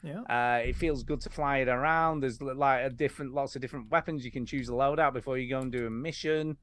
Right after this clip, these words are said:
Speaker 1: Mm-hmm,
Speaker 2: And
Speaker 1: mm-hmm.
Speaker 2: basically, the, the, it's a little bit like an old samurai game,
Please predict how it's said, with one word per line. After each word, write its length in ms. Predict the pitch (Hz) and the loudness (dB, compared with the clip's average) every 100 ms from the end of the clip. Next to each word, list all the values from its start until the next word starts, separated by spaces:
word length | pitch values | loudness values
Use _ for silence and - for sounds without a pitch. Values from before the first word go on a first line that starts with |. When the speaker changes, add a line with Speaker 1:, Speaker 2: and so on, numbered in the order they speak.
| - | -10
Speaker 1:
Mm-hmm, 220 | 165 160 190 262 302 180 | -8 -6 -6 -8 -12 0
Speaker 2:
And 80 | 160 | 4
Speaker 1:
mm-hmm. 100 | 165 | 6
Speaker 2:
basically, 440 | 240 208 202 170 | 6 6 6 6
the, 220 | 143 165 135 | 4 2 4
the, 220 | 170 170 170 | 6 8 6
it's 220 | 185 180 | 0 0
a 40 | 196 | 0
little 340 | 208 214 226 | 2 2 2
bit 200 | 214 175 | 2 2
like 320 | 175 160 143 | 4 4 4
an 100 | 160 | 2
old 200 | 151 139 | 2 0
samurai 720 | - - 180 170 139 120 117 117 | -2 2 2 2 2 2 2 2
game, 460 | 120 113 113 110 | 2 2 2 -4